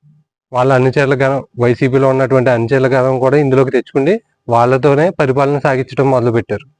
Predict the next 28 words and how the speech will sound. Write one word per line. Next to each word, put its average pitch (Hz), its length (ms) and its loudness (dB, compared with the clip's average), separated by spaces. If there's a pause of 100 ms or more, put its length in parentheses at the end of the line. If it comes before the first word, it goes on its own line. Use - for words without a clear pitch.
(440)
అంటే 139 160 -2
టీడీపీలో 143 560 0
ఉన్నటువంటి 143 420 0
కార్యకర్తలు 139 600 -2
అలా 147 180 0
సైలెంట్గా 131 500 0
కళ్ళు 131 200 -2
అప్పచెప్పించుకుని 135 640 -2
చూడాల్సిన 127 340 0
పరిస్థితి 123 480 -4
ఉంది. 110 220 -4 (1040)
అందుకనే 139 440 0 (720)
రఘురామకృష్ణరాజు 143 920 0
గారికి 143 280 0
ఉన్నటువంటి 139 460 0
అసంతృప్తి 139 720 -2
కంటే 131 300 -2 (540)
టీడీపీలో 147 500 0
ఉన్న 147 160 0
కార్యకర్తలకు 135 720 -2
ఉన్న 131 120 0
అసంతృప్తి 131 640 0
ఎక్కువగా 123 440 2
ఉంది. 101 200 -6 (140)
ఒక 123 140 -2
పక్క 127 260 -2
పథకాల 123 500 0
విషయంలో 147 500 0